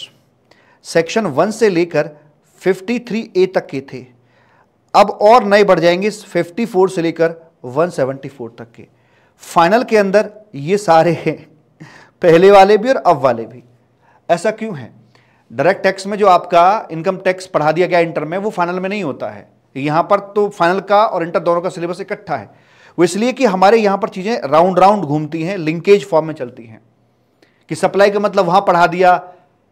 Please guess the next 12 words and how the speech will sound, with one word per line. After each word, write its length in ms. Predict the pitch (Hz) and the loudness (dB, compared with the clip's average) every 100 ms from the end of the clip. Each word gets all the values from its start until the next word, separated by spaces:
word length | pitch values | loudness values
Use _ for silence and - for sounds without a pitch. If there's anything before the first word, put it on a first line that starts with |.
| _ _ | _ _
तो 60 | 202 | -6
क्या 200 | 196 214 | 0 2
<coughs> 140 | - - - - 226 - - _ _ _ - - 762 277 - - - - 208 - 160 | 2 0 -2 -2 -8 -10 -20 _ _ _ 0 2 2 -2 -4 -4 -2 -2 -6 -4 -2
अब 100 | 185 | -2
उसके 180 | 202 | -2
बिना 140 | 208 214 | -4 -2
काम 220 | 214 214 | -2 -2
चल 140 | 214 | -2
जाएगा 200 | 208 196 | 0 0
यहाँ 160 | 151 170 | 0 -4
पे? 200 | 233 170 - | -6 -8 -10
नहीं, 300 | 151 185 262 | -6 -4 -4